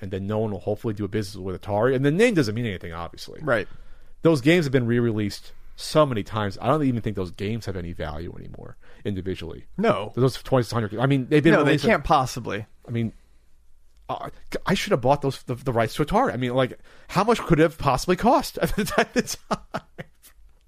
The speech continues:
Speaker 1: Well, let's put it this way. If they try to sell this eventually, I just think the value will just be less and less. It's never gonna be the same again.
Speaker 2: No, no, no, no, no.
Speaker 1: You know, we're, we're, we're,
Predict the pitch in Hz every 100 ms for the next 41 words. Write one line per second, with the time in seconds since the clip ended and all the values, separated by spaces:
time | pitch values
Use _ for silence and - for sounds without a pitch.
0 | _ - - - - - - - 156 190
1 | 202 160 160 110 92 101 143 180 151 -
2 | 151 139 120 117 123 107 98 101 - 98
3 | 95 95 92 98 95 95 92 90 92 80
4 | 80 65 - - - 117 110 92 92 82
5 | 73 - - - - - - - - 123
6 | 110 - - - - 82 - - 107 110
7 | 120 104 123